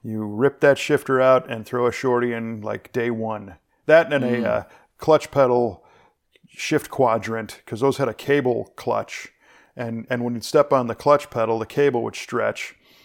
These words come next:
Speaker 1: So they make these
Speaker 2: Ah.
Speaker 1: adjustable quadrants that automatically take up the slack <clears throat> and self-adjust
Speaker 2: Huh.
Speaker 1: every time you step on.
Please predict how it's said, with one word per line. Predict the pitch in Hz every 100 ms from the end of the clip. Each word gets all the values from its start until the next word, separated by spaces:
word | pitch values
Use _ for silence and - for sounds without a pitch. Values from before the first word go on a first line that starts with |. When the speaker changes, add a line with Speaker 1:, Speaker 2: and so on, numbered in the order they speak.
| _ -
Speaker 1:
So | 127 117 113
they | 117
make | 120 123 104
these | 120 110 - - -
Speaker 2:
Ah. | - -
Speaker 1:
adjustable | 123 - 147 - 127 117
quadrants | - 135 139 131 120 110
that | - 113 110
automatically | 127 135 127 135 139 - 117 104 -
take | - 127
up | 131 -
the |
slack | - 135 123 113 - - _ -
<clears throat> | _ -
and | 214 196 127 123 110
self-adjust | - 131 117 120 127 127 131
Speaker 2:
Huh. |
Speaker 1:
every | 117
time | 110 120 113
you |
step | 110 117
on. | -